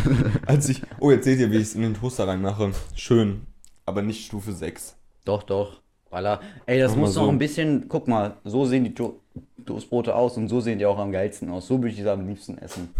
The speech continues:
Speaker 2: <laughs> Reinen Jörger.
Speaker 1: Jo.
Speaker 2: So, ähm, was hab ich erzählt? Ach so, meine Kunstlehrerin. Ja, ähm, ich
Speaker 1: Ja,
Speaker 2: hab
Speaker 1: hast
Speaker 2: in
Speaker 1: du
Speaker 2: der
Speaker 1: nicht?
Speaker 2: Grundschule, ich hatte in der Grundschule in Kunst so eine nette Dame gehabt und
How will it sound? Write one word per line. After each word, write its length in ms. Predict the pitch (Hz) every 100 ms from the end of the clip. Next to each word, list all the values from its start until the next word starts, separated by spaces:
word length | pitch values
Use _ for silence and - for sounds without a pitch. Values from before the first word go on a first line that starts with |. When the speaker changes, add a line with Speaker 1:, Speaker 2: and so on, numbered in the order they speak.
| -
Speaker 2:
<laughs> 180 | 127 117 - _ _ - - - _ _ _ - - - - - -
Reinen 380 | 92 107 110
Jörger. 500 | 104 101 101 101 101 110 113
Speaker 1:
Jo. 640 | 110 120 131 131 131 120 107
Speaker 2:
So, 260 | 131 113 104 -
ähm, 460 | - 110 110 110 107 - - -
was 120 | -
hab 60 | 113
ich 60 |
erzählt? 320 | 98 - 107 -
Ach 80 | 127
so, 120 | 147
meine 180 | 131 123
Kunstlehrerin. 600 | 156 156 113 101 101 95 - - - -
Ja, 300 | 117 113 -
ähm, 400 | 107 110 110 107 - 107
ich 80 | 117
Speaker 1:
Ja, 60 |
Speaker 2:
hab 60 | 156
Speaker 1:
hast 80 | 147
Speaker 2:
in 60 |
Speaker 1:
du 20 | 151
Speaker 2:
der 80 |
Speaker 1:
nicht? 80 | 131
Speaker 2:
Grundschule, 500 | 156 156 - 170 185 190 - _ _ _ _ - _
ich 100 | _
hatte 120 | 117 113
in 60 |
der 100 | 120
Grundschule 500 | 113 120 120 135 127
in 160 | 104 110
Kunst 440 | 143 143 - - _ - -
so 120 | - 113
eine 120 | 104
nette 340 | 101 113 -
Dame 340 | 90 98 104 104
gehabt 380 | 104 113 107 -
und 240 | 104 -